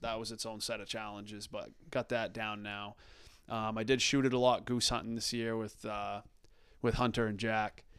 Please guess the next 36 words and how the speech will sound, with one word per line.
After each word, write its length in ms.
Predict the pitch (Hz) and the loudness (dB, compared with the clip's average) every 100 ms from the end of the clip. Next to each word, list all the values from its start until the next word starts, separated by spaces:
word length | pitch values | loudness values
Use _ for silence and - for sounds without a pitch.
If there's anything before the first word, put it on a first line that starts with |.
| - - - - | -20 -20 -20 -6
um, 300 | 107 104 104 | -2 0 0
and 80 | 110 | 0
I 40 | |
was 100 | 110 | 2
still 160 | - 117 | 2 4
having 220 | 113 107 | 2 0
issues 360 | 123 113 117 104 | -2 -2 -2 0
then 260 | 117 110 | 0 0
that 100 | 107 | -6
I 40 | 101 | -4
should 200 | - 113 | -2 -2
have 80 | 104 | -4
resolved 480 | 101 107 104 98 - | -6 -4 -4 -6 -4
prior 400 | 120 107 101 101 | -2 0 -2 -4
to 100 | 107 | -4
going 260 | 107 101 98 | -4 -4 -6
down 200 | 98 98 | -6 -6
to 40 | |
Nantucket. 640 | 98 98 101 104 104 101 - - - - - - - | -8 -8 -8 -10 -8 -12 -12 -20 -20 -20 -20 -14 -2
But, 240 | 113 - | -2 2
um, 500 | 117 110 107 104 104 - | 0 0 -2 -4 -6 -6
that's 240 | 131 131 - | 4 4 8
all 160 | 143 135 | 8 10
smoothed 420 | - 147 139 123 | 8 6 6 8
out 220 | 131 123 | 8 8
now, 440 | 131 127 127 127 - _ _ - - - | 4 2 2 0 -4 _ _ -20 -16 -6
and 140 | 113 | -2
then, 300 | 117 110 107 | 0 -2 -4
uh, 420 | 107 107 107 107 | -4 -6 -6 -6
you 120 | 95 113 | -6 -6
know, 200 | 107 104 | -6 -6
trying 340 | - 123 120 117 | -2 0 0 -2
to, 440 | - 120 113 107 101 - _ _ - - - - _ - _ _ - | -2 -2 -2 -4 -8 -20 _ _ -20 -20 -20 -20 _ -20 _ _ -10
trying 260 | - 147 147 | 4 6 8
to 60 | 139 | 8
run, 400 | 135 127 120 | 8 6 2